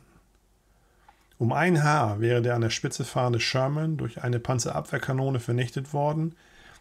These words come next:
die auf ein Halbkettenfahrzeug montiert war. Der Schuss aus der sechsundsiebzig Millimeter Kanone eines anderen Sherman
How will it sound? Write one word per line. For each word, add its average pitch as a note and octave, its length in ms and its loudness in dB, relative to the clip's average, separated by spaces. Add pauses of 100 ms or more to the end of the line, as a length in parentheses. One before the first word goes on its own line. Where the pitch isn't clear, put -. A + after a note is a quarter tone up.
die C3+ 80 4
auf C#3 160 2
ein B2 300 0
Halbkettenfahrzeug C#3 960 0
montiert B2 500 -2
war. - 160 -12 (1300)
Der A#2+ 60 2
Schuss D#3+ 280 4
aus - 160 -2
der C3 220 4
sechsundsiebzig C#3 580 -2
Millimeter B2+ 400 2
Kanone C3+ 440 -2
eines A#2 280 -2
anderen C#3 360 2
Sherman B2 520 0